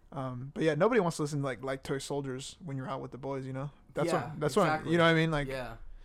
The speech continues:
Speaker 1: uh, that's one of my favorite, uh, Eminem tracks.
Speaker 2: Like, usually, like, now in the gym, like, I used to rock a lot of Eminem, but, like, anything that I could have, like, an emotional tie to
Speaker 1: Right.
Speaker 2: that, like, you know, obviously, like, makes me wanna, like, work harder or whatever, or can
Speaker 1: Yeah.
Speaker 2: bring something out of me when I'm about to hit a P R or some
Speaker 1: <laughs>
Speaker 2: bullshit.
Speaker 1: Yeah, yeah, yeah.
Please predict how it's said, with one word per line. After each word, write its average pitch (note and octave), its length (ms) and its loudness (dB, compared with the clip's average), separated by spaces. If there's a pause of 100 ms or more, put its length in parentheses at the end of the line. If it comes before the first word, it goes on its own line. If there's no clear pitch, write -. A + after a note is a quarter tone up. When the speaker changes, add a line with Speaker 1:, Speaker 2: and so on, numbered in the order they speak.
(140)
Speaker 1:
uh, C#3 100 -4
that's D3+ 160 2
one F#3 80 8
of D#3 60 4
my D#3 100 4
favorite, C3 400 -2
uh, B2+ 140 -6
Eminem B2+ 340 -8
tracks. C3 400 -10 (100)
Speaker 2:
Like, D#3+ 160 -8
usually, G#3+ 460 -6
like, C3 240 -6
now D#3+ 240 -2
in G#3+ 60 -4
the G#3+ 80 -8
gym, G3+ 240 -8
like, D#3+ 180 -6
I D#3+ 40 -4
used - 240 -6
to F#3+ 80 -8
rock C3 300 -6
a A#2+ 40 -12
lot A#2 160 -4
of A#2 120 -6
Eminem, C3+ 320 -8
but, C3 140 -8
like, B2 220 -10
anything F3 380 -10
that C3 100 -10
I C3 80 -8
could C#3 160 -14
have, B2+ 200 -6
like, A#2+ 200 -8 (840)
an D3+ 100 -6
emotional C3+ 540 -6
tie B2+ 340 -4
to F3+ 380 -8 (320)
Speaker 1:
Right. A#2+ 140 -8
Speaker 2:
that, B2+ 180 -8
like, B2+ 220 -8 (100)
you D3+ 100 -8
know, A#2+ 200 -8
obviously, B2+ 480 -6
like, A#2 200 -8
makes B2+ 280 -12
me C3 80 -10
wanna, A#2+ 280 -10
like, A2+ 240 -14 (600)
work C3 220 -10
harder C#3 260 -4
or - 20 -6
whatever, D3 300 -6
or - 20 -8
can D3 160 -8
Speaker 1:
Yeah. D3+ 140 -2
Speaker 2:
bring C3 100 -8
something B2 340 -12
out B2 200 -8
of C3 80 -12
me C#3 100 -10
when A#2+ 140 -12
I'm A#2+ 100 -6
about A#2+ 140 -10
to A#2+ 80 -10
hit B2 160 -10
a A2+ 60 -12
P A#2+ 260 -12
R B2 320 -6
or B2+ 60 -12
some C3 140 -14
Speaker 1:
<laughs> - 20 -12
Speaker 2:
bullshit. C3+ 360 4
Speaker 1:
Yeah, D#3+ 220 10
yeah, - 0 -
yeah. C#3+ 280 4